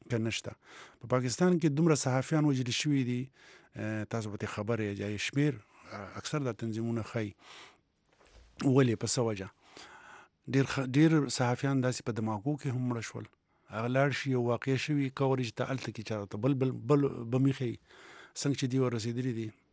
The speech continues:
ډېر واقعیت داسې وشول. پېښور کې وشول، کابل کې وشول، ډېرو س-، سیمو کې وشول، کویټه کې وشول. ام، په نورو ښارونو کې هم، اه، واقعیت کېږي. ویشتل کېږي پکې لابل، اوچتول کېږي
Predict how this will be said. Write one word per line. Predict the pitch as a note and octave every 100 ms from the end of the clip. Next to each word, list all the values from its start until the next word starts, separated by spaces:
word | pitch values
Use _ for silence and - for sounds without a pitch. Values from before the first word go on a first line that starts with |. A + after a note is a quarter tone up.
| -
ډېر | F3 A#3
واقعیت | B3 A3 D#3 C3+
داسې | B2 -
وشول. | A#2 - D3 -
پېښور | C3+ D3 D3
کې | C#3
وشول، | D3 C3 C#3+
کابل | B2+ B2 C3
کې | C3+
وشول، | C#3 B2+ C3+ B2+
ډېرو | C#3+ C3 B2+
س-، | G#2 - A#2 A2+ G2+
سیمو | D3 A#2+
کې |
وشول، | A#2+ - A2 - - - - - - _ _ _ -
کویټه | C#3 B2
کې | G#2+
وشول. | B2 - C3+ A2 _ _ _ _ _ _ -
ام، | G#2+ G#2+ G#2 G2+ G2 G#2 A2 _ _
په | F2
نورو | B2+ G3+
ښارونو | - G#3+ F#3
کې | -
هم، | D#3+ D#3+
اه، | D3 C#3 C3+ C3+ B2+ - E2+ F#2+ F#2+ G2+ G#2+ - -
واقعیت | A#2+ C3+ B2+ -
کېږي. | B2 G#2+ G#2+ - - - - - _ _ _
ویشتل | C3+ - D#3 C#3
کېږي | F3+ F3+ D3+
پکې | C#3 B2
لابل، | A2 G#2+ C3+ C#3
اوچتول | C3 B2+ B2+ B2 A#2+
کېږي | - D3